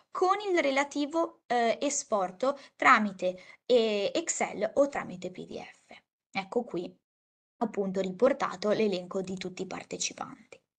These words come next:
Inoltre posso anche sfruttare proprio la funzione di saldaconto delle rate, massivo.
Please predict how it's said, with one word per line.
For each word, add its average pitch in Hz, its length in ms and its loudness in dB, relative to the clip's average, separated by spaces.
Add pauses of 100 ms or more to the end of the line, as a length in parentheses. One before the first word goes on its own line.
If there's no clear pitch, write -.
(1300)
Inoltre 269 640 6
posso 208 360 2
anche 226 360 6
sfruttare 349 720 4
proprio 254 360 2
la 233 200 6
funzione 349 840 -2
di 240 180 -6
saldaconto 262 1200 2
delle 226 540 -2
rate, - 400 -6
massivo. - 920 -4